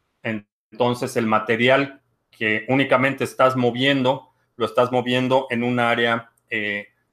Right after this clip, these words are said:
eh, limitada. No lo estás moviendo kilómetros como se mueve en la superficie. En términos de impacto ambiental, el impacto de la ex-, eh, extracción de partículas de oro del suelo marino es menor que el impacto que tiene en la superficie.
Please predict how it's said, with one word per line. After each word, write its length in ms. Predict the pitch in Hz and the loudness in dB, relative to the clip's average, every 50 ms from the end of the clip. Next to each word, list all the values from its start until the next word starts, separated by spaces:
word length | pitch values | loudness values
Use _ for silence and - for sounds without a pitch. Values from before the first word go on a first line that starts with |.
| _ _ | _ _
eh, 280 | - 110 107 104 104 101 104 | -6 -4 -4 -2 -4 -4 -4
limitada. 720 | 107 113 113 113 110 113 156 160 151 135 110 - _ _ _ _ _ - | -2 -2 -2 -2 0 2 2 2 2 0 -4 -6 _ _ _ _ _ -6
No 220 | 113 110 120 127 | -2 2 2 2
lo 80 | 127 127 | 2 2
estás 260 | 123 - 135 127 123 | 0 2 2 2 2
moviendo 640 | 123 117 113 120 120 123 123 120 120 117 107 - - | 2 -2 0 0 0 0 0 0 0 0 0 -2 -6
kilómetros 600 | - 113 110 123 139 139 131 117 - 113 104 - | -8 -2 0 2 2 2 0 -4 -4 -8 -10 -10
como 240 | - - 104 104 95 | -10 -12 -12 -10 -10
se 100 | - 107 | -10 -8
mueve 480 | 107 110 110 113 113 110 110 110 110 - | -4 -2 -2 -2 0 -2 -4 -6 -6 -10
en 120 | 110 101 101 | -12 -10 -8
la 80 | 101 | -8
superficie. 720 | 95 - 110 - 110 104 - 156 151 139 - 123 - - _ _ _ _ _ _ _ - | -10 -10 -10 -10 -10 -8 -6 -6 -6 -4 -4 -6 -6 -6 _ _ _ _ _ _ _ -10
En 100 | 113 104 | -6 0
términos 340 | - 135 139 143 139 131 117 | 2 2 4 4 2 2 2
de 80 | 120 | 2
impacto 400 | 113 110 - 131 135 135 - - | 0 2 2 2 2 2 2 0
ambiental, 680 | 139 127 120 117 113 113 110 135 139 160 165 - - - _ _ - | 0 0 0 -2 -4 -2 0 2 2 2 0 -2 -12 -20 _ _ -10
el 260 | 120 113 110 107 107 | -8 -6 -6 -6 -6
impacto 520 | 107 101 - 127 123 123 123 - 127 120 | -8 -4 2 2 2 2 2 -2 -4 -2
de 80 | 107 107 | -2 -2
la 60 | 104 101 | -6 -6
ex-, 180 | 98 - - - | -8 -12 -12 -10
eh, 220 | 113 107 107 113 | -8 -8 -6 -8
extracción 500 | 107 - - 110 107 - - 131 127 127 | -10 -10 -6 -6 -6 -4 -2 -4 -2 -2
de 80 | 123 117 | -2 0
partículas 600 | - - 110 - - 123 - 127 120 113 110 110 | 2 0 0 0 -4 -10 -6 -2 0 0 0 2
de 80 | 113 113 | 0 0
oro 180 | 117 117 113 | 2 0 0
del 260 | 101 107 101 101 98 _ _ _ _ _ _ _ _ _ _ _ _ _ _ | -2 -4 -6 -6 -10 _ _ _ _ _ _ _ _ _ _ _ _ _ _
suelo 300 | - - 135 135 135 127 | -6 0 2 4 4 6
marino 560 | 123 117 113 127 135 139 143 143 143 143 - - | 4 4 4 4 2 4 4 4 2 2 0 -2
es 260 | 120 120 117 - 127 | -2 -2 -2 -2 -2
menor 460 | 117 113 113 120 127 131 131 127 - - _ _ _ | -2 0 2 2 2 2 2 0 -8 -18 _ _ _
que 80 | - 117 | -8 -6
el 40 | 107 | -6
impacto 420 | 107 101 - 117 113 - - 113 | -6 -2 0 0 0 0 -2 -8
que 120 | - 113 95 | -10 -10 -10
tiene 240 | - 117 110 110 | -8 -8 -6 -6
en 60 | 110 104 | -6 -6
la 80 | 98 - | -8 -10
superficie. 680 | 107 - - 107 107 - 147 151 143 - 120 104 _ | -10 -12 -10 -10 -8 -6 -8 -8 -6 -8 -10 -10 _